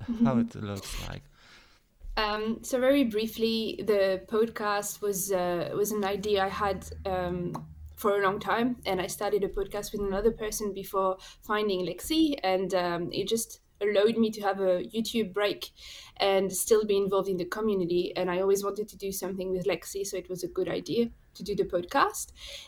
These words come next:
Speaker 2: And
Speaker 1: Mm-hmm.
Speaker 2: I try to have all my friends as guests, whether they are big YouTubers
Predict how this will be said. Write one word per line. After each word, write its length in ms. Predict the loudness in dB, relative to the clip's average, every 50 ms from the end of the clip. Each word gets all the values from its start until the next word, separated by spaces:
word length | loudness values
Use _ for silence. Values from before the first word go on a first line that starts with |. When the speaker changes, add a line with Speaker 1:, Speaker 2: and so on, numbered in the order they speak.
| -2 4
Speaker 2:
And 340 | 6 6 8 8 6 6 6
Speaker 1:
Mm-hmm. 120 | 4 4
Speaker 2:
I 40 | 4
try 200 | 2 2 0 0
to 100 | 2 4
have 200 | 4 4 4 2 4
all 200 | 6 8 8 10
my 240 | 10 10 8 6 4
friends 680 | 2 2 0 2 2 0 0 -2 -4 -4 -6 -6 -10 -10 _ -2
as 180 | -2 -2 2
guests, 580 | 4 4 4 4 2 -2 -4 -4 -4 -6 -6 -8 -12 -16 -20 -2 2
whether 540 | 4 6 8 8 8 8 8 8 6 6 4
they 120 | 4 4 4
are 120 | 4 4
big 240 | 4 2 0 0 0 -2
YouTubers 600 | -4 -4 -4 -4 -2 2 2 4 4 2 2